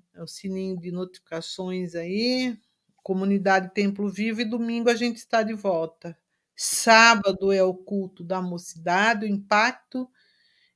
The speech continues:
E domingo a gente convida você pra estar conosco, presencial ou online.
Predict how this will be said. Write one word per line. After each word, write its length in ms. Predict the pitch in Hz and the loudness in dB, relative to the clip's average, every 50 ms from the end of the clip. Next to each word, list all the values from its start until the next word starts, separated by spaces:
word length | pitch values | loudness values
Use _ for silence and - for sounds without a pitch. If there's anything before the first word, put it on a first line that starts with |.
| _ - | _ -8
E 20 | 190 | -4
domingo 400 | 202 226 214 226 233 233 226 240 | -2 -2 0 0 0 0 2 2
a 60 | 240 | 2
gente 220 | 226 233 226 233 | 2 0 -4 -2
convida 420 | - 240 233 226 233 240 214 233 226 | -2 -2 -2 -2 -2 -2 -2 -2 -2
você 460 | 214 226 233 233 226 - - 214 208 | -4 -4 -8 -8 -8 -6 -4 -4 -2
pra 160 | 208 208 196 | 0 0 0
estar 340 | 202 202 202 - 208 208 202 202 | 0 0 0 2 2 2 2 0
conosco, 560 | - 226 220 214 202 185 170 170 170 - _ _ _ | 0 0 0 0 -2 -4 -6 -6 -10 -12 _ _ _
presencial 800 | - 202 202 202 196 196 202 202 208 202 - - 214 208 220 220 | -2 2 2 2 4 2 2 0 0 0 0 2 4 4 4 4
ou 80 | 226 226 | 2 0
online. 680 | 233 233 233 233 226 208 185 165 160 160 160 165 175 | -2 -4 -6 -6 -6 -6 -6 -6 -8 -12 -14 -16 -18